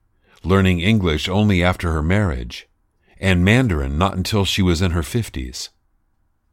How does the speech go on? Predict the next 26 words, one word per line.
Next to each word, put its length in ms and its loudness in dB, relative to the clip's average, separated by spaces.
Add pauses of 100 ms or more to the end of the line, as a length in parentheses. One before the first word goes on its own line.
(640)
Through 260 4
her 100 4
teens, 760 -2 (560)
Lou 300 6
Jialing's 580 2
biography 720 2
matched 400 -2
hundreds, 640 -2 (320)
maybe 320 4
many 300 6
more, 500 2 (480)
of 140 2
children 480 2
born 300 4
in 100 2
Shanghai 560 0
at 180 -8
the 80 -10
time. 540 -4 (1300)
There 160 6
was 200 4
nothing 440 0
in 160 -4
her 260 4
early 380 0
years 640 -2